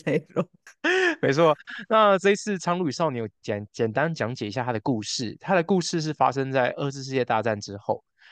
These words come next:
Speaker 2: 那少年木真人因为母亲火灾丧生之后呢，他跟爸爸搬去乡下住。那与一只会说话的苍鹭开始相遇，结果因为这个苍鹭的关系，然后导致有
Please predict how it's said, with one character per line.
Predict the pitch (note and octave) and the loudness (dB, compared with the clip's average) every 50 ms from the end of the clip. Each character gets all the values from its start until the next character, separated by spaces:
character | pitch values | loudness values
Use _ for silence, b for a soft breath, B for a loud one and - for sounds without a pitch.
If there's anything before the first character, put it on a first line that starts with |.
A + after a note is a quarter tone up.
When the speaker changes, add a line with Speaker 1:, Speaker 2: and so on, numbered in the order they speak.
| B B _ | B B _
Speaker 2:
那 | C3 A#2 | -6 -4
少 | G#2+ - F3+ E3 D#3 C#3+ C3+ _ | -2 2 2 2 2 0 -2 _
年 | - C3 A#2 A2 G#2+ | -4 -2 -2 -2 -2
木 | C3 C3+ D3+ D3 | -2 -2 -4 -4
真 | B2 - A#2+ A#2 | -2 -2 -2 -2
人 | A#2+ A2 A2+ B2 | 0 -2 -4 -4
因 | B2 | -4
为 | C3 C3+ B2 A#2 | -2 -2 -2 -2
母 | A#2 G2+ G#2 | -4 -8 -10
亲 | A2 - - - A#2+ A#2 B2+ A#2+ | -10 -8 -6 -6 -6 -6 -6 -6
火 | - G2+ G#2 G#2 | -6 -6 -6 -2
灾 | - A2+ A2+ A#2 | 0 0 0 0
丧 | A#2 - C#3 B2 A#2 | 0 0 -2 -2 -2
生 | - - C3 | -4 -6 -6
之 | B2+ - C#3+ | -6 -4 -2
后 | C#3 D#3+ E3 | 0 0 0
呢， | D#3 C#3+ C3+ C3+ C3 b b b b b | 2 2 0 0 -2 b b b b b
他 | _ - | _ -4
跟 | C#3+ D3+ D3+ | -2 -2 0
爸 | D3 D3+ B2+ | 2 2 2
爸 | A2+ G#2 | 2 2
搬 | - - A2+ A#2+ | 0 0 -2 -4
去 | - - | -4 -6
乡 | A#2 - A#2+ G#2+ G#2+ | -8 -6 -6 -6 -4
下 | - - A2 G2 | -2 -2 -2 -2
住。 | G2 - - - G#2+ E2+ D#2+ _ _ _ _ b b b b b b b b b b b _ | -4 -6 -8 -10 -10 -10 -12 _ _ _ _ b b b b b b b b b b b _
那 | - F#2+ F#2+ G2+ | -6 -6 -4 -4
与 | - A#2 A2+ A2+ | -4 -2 -2 0
一 | C3+ D#3+ | -2 -2
只 | D3 - D3+ D3+ | -2 0 0 2
会 | D3 F3+ D3+ | 4 4 2
说 | B2+ - - F3 | 2 2 -2 -2
话 | E3 - F3 C#3 | 0 2 2 4
的 | A#2+ A#2 | 2 2
苍 | - - - - D3+ D3 D3+ D#3+ | -2 -4 -4 -2 -2 -2 -2 -4
鹭 | E3+ D#3 A#2+ | -4 -4 -6
开 | - - B2+ B2 | -4 -4 -6 -6
始 | A#2 - G2 | -6 -8 -8
相 | - - A2+ G#2 G#2+ A#2 | -6 -4 -4 -4 -4 -6
遇， | A2+ A2 G#2 G2 b b b b b b | -6 -6 -8 -8 b b b b b b
结 | - - A#2+ | -8 -6 -2
果 | B2+ C3+ C3 B2 | 0 2 2 2
因 | B2 C3+ | 2 0
为 | C#3 | -2
这 | B2+ C3 | -2 -2
个 | A#2+ A#2+ | -2 -2
苍 | - - C3 A#2 A#2+ | -2 -4 -4 -4 -2
鹭 | B2 B2+ A#2+ | -2 -2 -2
的 | G#2 | -2
关 | G#2 - A2 G2+ G#2 A2 | -2 -2 -2 -2 -2 -4
系， | A2+ - - - G2+ G2 G2+ G#2 G#2+ | -8 -10 -10 -10 -10 -8 -8 -8 -6
然 | G2+ F#2+ F#2 E2+ E2 | -6 -6 -6 -6 -8
后 | - A2 A2+ | -8 -8 -6
导 | - G2 F#2 G#2 | -4 -4 -6 -6
致 | - - B2+ A#2+ A2+ | -6 -6 -6 -6 -6
有 | G#2 G2+ F#2 - | -6 -6 -6 -6